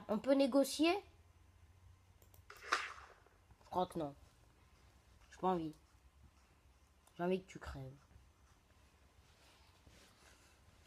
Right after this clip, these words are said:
Alors, désolé si j'ai pas beaucoup de stuff, parce qu'à un mo-, un moment avec mon ami, il s'appelait Batou,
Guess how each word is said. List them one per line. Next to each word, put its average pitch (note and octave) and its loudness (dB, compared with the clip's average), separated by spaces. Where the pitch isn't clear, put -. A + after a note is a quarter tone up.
Alors, B3 8
désolé D4+ 4
si B3+ -4
j'ai A3+ -2
pas D4+ 4
beaucoup C4+ 0
de A#3 2
stuff, C#4 0
parce G3 -12
qu'à G#3 6
un - 2
mo-, G#3+ -2
un F#3 -2
moment A#3+ 4
avec A3+ -2
mon G3+ 0
ami, G3+ 0
il C4+ -8
s'appelait F3+ 0
Batou, G#3+ 6